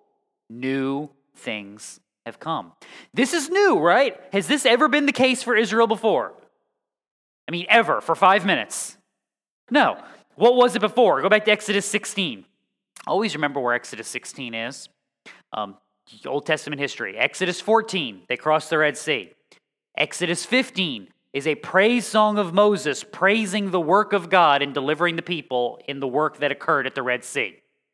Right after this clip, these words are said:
So that means we're standing how far on the other side of the shore? We, we're, we're, like, right there. And then you get to chapter sixteen, verse three. "The sons of Israel said to them, 'Would that we had died by the Lord's hand in the land of Egypt,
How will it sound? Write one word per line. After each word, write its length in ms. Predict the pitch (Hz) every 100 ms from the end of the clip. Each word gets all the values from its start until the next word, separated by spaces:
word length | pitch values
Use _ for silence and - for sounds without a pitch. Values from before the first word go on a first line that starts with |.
| _ _ _ _ _ _ _ _ -
So 220 | - 131
that 160 | 147
means 180 | 170 160
we're 120 | 147
standing 520 | 180 - 180 175 160 156
how 280 | 147 160
far 380 | 170 - 165 156
on 100 | 147
the 100 | 143
other 120 | 139
side 220 | 143 143 127
of 60 |
the 40 | 123
shore? 340 | 143 110 90 _ _ _ _ _ _ -
We, 120 | 123 - -
we're, 180 | 151
we're, 140 | 143 170
like, 180 | 180 131
right 360 | 139 175 170
there. 300 | 151 156 107
And 160 | 107 139
then 80 | 165
you 80 |
get 140 | 165 165
to 80 | 151
chapter 320 | 170 147 151
sixteen, 500 | - 180 - 160 139
verse 220 | 151 -
three. 340 | - 143 113 85 _ - - -
"The 80 | 170
sons 260 | 262 339
of 120 | 247 175
Israel 340 | 202 151 147
said 280 | 147 175 165
to 80 | 127
them, 260 | 110 120 - - -
'Would 340 | 214 359 214
that 160 | 214 175
we 140 | 190
had 260 | 175 160 123
died 460 | 175 160 143 139
by 120 | 131 135
the 100 | 139
Lord's 340 | 139 143 139
hand 280 | - 147 135
in 80 | 139
the 80 | 135
land 220 | 135 135
of 100 | 127
Egypt, 440 | 123 123 120 -